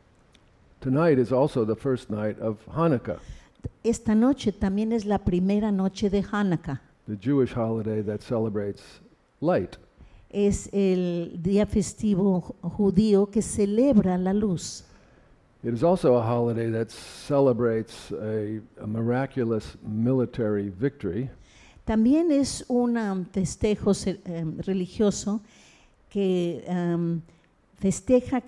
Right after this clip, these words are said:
Speaker 2: una victoria militar milagrosa.
Speaker 1: Uh, but the ancient rabbis of the Talmud decided not to emphasize the military victory.
Speaker 2: Pero los rabinos de los an-,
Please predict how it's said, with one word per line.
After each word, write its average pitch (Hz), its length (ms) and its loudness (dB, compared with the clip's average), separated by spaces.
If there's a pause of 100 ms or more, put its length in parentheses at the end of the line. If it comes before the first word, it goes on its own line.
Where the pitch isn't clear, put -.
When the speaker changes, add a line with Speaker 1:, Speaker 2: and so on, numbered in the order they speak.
Speaker 2:
una 247 300 4
victoria 214 720 2
militar 185 640 0 (280)
milagrosa. 180 880 0 (1200)
Speaker 1:
Uh, 110 120 -6
but 120 180 0
the 131 140 4
ancient 135 340 2
rabbis 120 480 2
of 113 140 -2
the 110 100 -6
Talmud 127 540 2
decided 113 680 0
not 131 240 2
to 123 180 -4
emphasize 113 680 -2
the 110 100 -4
military 110 560 0
victory. 107 560 -4 (500)
Speaker 2:
Pero 208 180 0
los 196 260 0
rabinos 190 680 0
de 175 160 -6
los 165 300 -2
an-, 175 180 -8